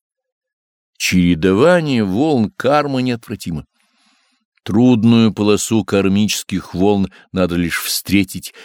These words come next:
зная и помня, что и это пройдет. Ибо воистину пройдет все, и хорошее, и плохое, и легкое, и трудное. Только трудное и плохое дадут плоды знания,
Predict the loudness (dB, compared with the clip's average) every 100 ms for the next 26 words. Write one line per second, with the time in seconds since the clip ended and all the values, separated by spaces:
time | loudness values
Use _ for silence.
0 | -20 -10 -6 -4 -2 -4 -6 -2 0 0
1 | -2 -2 -4 0 0 0 -2 -4 -4 -4
2 | -6 -8 _ _ _ _ _ _ _ 0
3 | 2 4 2 4 2 2 -2 -2 -2 0
4 | 0 -2 -4 -6 -2 -2 -2 _ _ -20
5 | 0 2 2 2 4 2 0 -4 -4 -6
6 | -8 -4 -4 -4 -10 _ _ -8 -4 2
7 | 2 0 -6 -6 -6 -6 -8 -8 -12 _
8 | _ _ _ _ _ _ _ _ _ 0
9 | 2 0 0 -2 0 -2 0 0 0 0
10 | 0 -2 0 2 2 2 -2 -4 -4 -4
11 | -2 -4 -4 -4 -2 -6